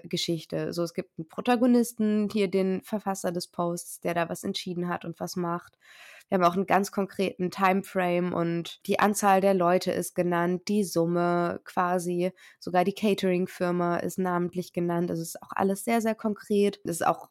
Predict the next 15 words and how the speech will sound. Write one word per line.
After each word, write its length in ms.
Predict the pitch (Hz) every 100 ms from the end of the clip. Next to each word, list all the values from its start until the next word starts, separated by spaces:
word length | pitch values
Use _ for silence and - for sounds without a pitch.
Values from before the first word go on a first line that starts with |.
| _
ein 140 | - -
sehr 160 | 185
emotionales 640 | 151 170 - 170 160 262 269
Thema. 500 | - 254 262 269 277 _ - - _ _
So, 180 | 180
das, 460 | 180 175 170 - -
ähm, 320 | - 170 165 -
betrifft 380 | - - 190 -
wahrscheinlich 360 | 180 185 175
die 140 | - 175
wenigsten 380 | 175 190 - 185
Leute 320 | 185 180 -
auf 160 | 175 -
LinkedIn 320 | 185 180
so 80 | 175